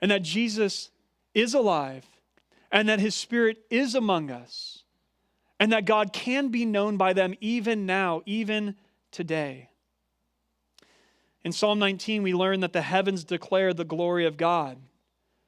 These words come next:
But today we're reminded that so must we. We who have been redeemed, we who have had our sins forgiven, we who are indwelt by the Spirit of God, we who have an eternal home that's being prepared for us in the heavens.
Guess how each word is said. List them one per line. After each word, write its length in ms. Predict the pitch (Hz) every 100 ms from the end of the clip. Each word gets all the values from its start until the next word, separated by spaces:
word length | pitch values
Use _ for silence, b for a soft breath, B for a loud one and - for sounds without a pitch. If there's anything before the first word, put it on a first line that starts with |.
| _ _ _ _
But 140 | 190 185
today 420 | 196 190 220 226
we're 200 | 190 190
reminded 640 | 185 175 180 214 202 180
that 220 | 170 170 _
so 320 | - - 202 196
must 240 | 180 -
we. 420 | 196 202 131 131 _ _ _ _ _ _ b b b -
We 240 | 214 240
who 180 | 226 254
have 100 | 185
been 220 | 220 208
redeemed, 720 | 202 170 240 226 143 127 - b b b
we 280 | 190 247 240
who 140 | 262
have 80 | 208
had 260 | 214 220
our 160 | 233 202
sins 480 | - - 240 240 202
forgiven, 680 | 226 190 214 214 175 123 117 b b 185
we 220 | 233 240
who 180 | 254 262
are 140 | 233
indwelt 500 | 208 170 196 233 233
by 120 | 226
the 140 | 214 220
Spirit 480 | - - 233 233
of 140 | 226 170
God, 280 | 214 208 190
we 280 | 208 247
who 140 | 247 247
have 320 | 214 214 190 B B B
an 120 | 202
eternal 560 | 214 - - 254 254 220
home 380 | 175 233 240 220
that's 180 | 208
being 220 | 208 226 208
prepared 480 | 214 - 220 226
for 160 | - 214
us 180 | 208 -
in 180 | 220 214
the 100 | 185
heavens. 840 | 196 214 196 139 131 139 - -